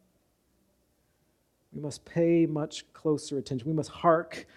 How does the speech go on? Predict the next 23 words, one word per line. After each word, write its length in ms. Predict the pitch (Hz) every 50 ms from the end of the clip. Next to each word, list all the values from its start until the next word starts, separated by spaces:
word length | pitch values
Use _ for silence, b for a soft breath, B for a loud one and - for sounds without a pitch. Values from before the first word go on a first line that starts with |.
| b b b b b b b
to 100 | - 165
what 200 | 151 143 147 -
we 120 | 160 147 139
have 120 | 143 135 -
heard, 320 | - 147 139 131 131 127
lest 300 | 135 135 123 - - -
we 100 | 127 120
drift 320 | 123 123 135 127 - _
away 220 | 120 113 123 117 113
from 200 | - - 117 110
it. 60 | 104
Let's 160 | 147 135 -
pray. 220 | - - 120 113 110
Father, 260 | - 151 151 151 147
we 220 | 151 156 151 - B B B B B B B B B
are 80 | 165 165
grateful 360 | 165 185 180 175 175 170 165
for 120 | - 170
your 100 | 151 147
word, 380 | 131 143 151 147 151 143 127 - - - 165
uh, 260 | 139 135 135 123 127
grateful 380 | 123 151 156 156 - - 156 151
that, 260 | 139 139 - - -